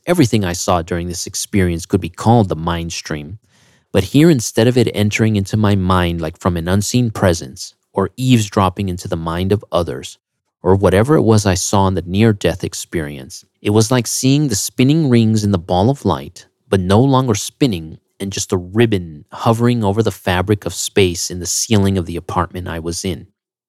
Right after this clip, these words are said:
So the knowledge gained of my true or truer self being something greater than just mental and emotional memory meant that I could now see this mind or time stream and not be engulfed in it.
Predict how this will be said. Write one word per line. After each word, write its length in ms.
So 160
the 100
knowledge 520
gained 320
of 60
my 160
true 400
or 120
truer 440
self 500
being 160
something 400
greater 400
than 160
just 240
mental 400
and 100
emotional 540
memory 500
meant 300
that 120
I 60
could 200
now 280
see 300
this 240
mind 480
or 140
time 420
stream 500
and 180
not 240
be 160
engulfed 500
in 120
it. 160